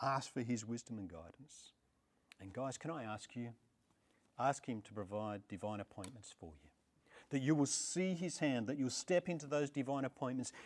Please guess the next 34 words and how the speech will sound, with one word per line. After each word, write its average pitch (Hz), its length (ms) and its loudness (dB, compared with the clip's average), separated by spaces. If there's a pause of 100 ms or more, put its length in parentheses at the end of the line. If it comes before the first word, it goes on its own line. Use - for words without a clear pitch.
and 151 120 8
you'll 147 100 8
be 151 120 10
willing 226 420 6
to 233 100 -2
do 202 220 0
whatever 175 340 2
He's 160 240 -4
called 143 300 0
you 143 80 2
to 123 100 2
do. 110 220 -2 (280)
It 190 160 10
will 170 200 12
grow 156 320 12
your 202 280 6
faith, - 600 -2 (800)
and 120 140 -4
you 190 400 4 (160)
will 139 140 4
do 127 420 4 (180)
great 147 300 0
things 123 260 0
for - 140 -8
God 90 380 -8 (340)
if 113 200 -4
you 127 140 6
submit 113 460 -2
to - 80 -8
Him. - 260 -14 (1200)
Be 120 140 -2
willing 113 460 4 (960)
to 113 100 -4
submit 113 560 4